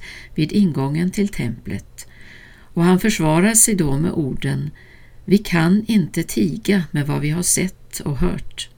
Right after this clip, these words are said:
Frimodigheten i Johannes bekännelse utmanar oss att hålla fast vid Kristus,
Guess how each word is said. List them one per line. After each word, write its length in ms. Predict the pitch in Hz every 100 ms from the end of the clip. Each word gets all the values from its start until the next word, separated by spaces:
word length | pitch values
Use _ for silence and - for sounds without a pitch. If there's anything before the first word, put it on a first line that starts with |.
| - - - - - - - - - - - -
Frimodigheten 1000 | - - 214 156 151 151 156 190 220 247
i 40 | 226
Johannes 520 | 233 208 151 143 -
bekännelse 1000 | 190 - 139 127 131 131 135 - - 131
utmanar 1000 | - 208 - - 139 139 135 143 147 -
oss 340 | 147 - -
att 140 | - -
hålla 240 | 190 175
fast 480 | 185 214 208 - -
vid 160 | 185 -
Kristus, 720 | 196 - - - 131 -